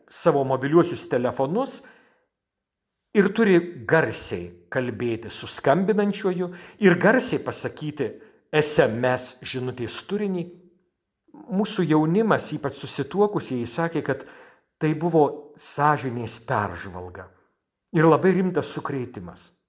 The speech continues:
Linkiu visiems pasižiūrėti šitą filmą. Aš jį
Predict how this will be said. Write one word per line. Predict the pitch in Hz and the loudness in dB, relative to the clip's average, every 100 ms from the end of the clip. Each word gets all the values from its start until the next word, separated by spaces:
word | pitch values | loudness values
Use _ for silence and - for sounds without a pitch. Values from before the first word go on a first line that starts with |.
| _ _ _ _ _ - | _ _ _ _ _ 0
Linkiu | 208 208 226 | 2 2 0
visiems | 214 - 170 104 101 | -2 0 0 0 -2
pasižiūrėti | - - 110 120 127 127 113 | -10 -10 -8 -4 0 -2 -2
šitą | - 123 107 | -8 -6 -4
filmą. | - 196 190 147 - - - | 2 4 4 2 0 -4 0
Aš | 240 254 320 | 0 0 -4
jį | 202 185 | -2 -2